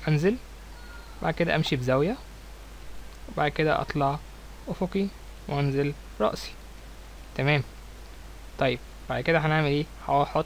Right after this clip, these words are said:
dimension، إن أقول له smart dimension، إن الطول ده معايا خمستاشر ومعايا الطول ده أربعين ومعايا الطول ده تسعين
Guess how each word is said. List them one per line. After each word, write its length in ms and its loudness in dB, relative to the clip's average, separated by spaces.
dimension، 840 4
إن 160 4
أقول 320 4
له 60 2
smart 340 4
dimension، 420 4
إن 280 4
الطول 360 2
ده 100 4
معايا 280 4
خمستاشر 640 0
ومعايا 880 6
الطول 360 0
ده 120 6
أربعين 460 6
ومعايا 1120 6
الطول 760 2
ده 240 8
تسعين 880 2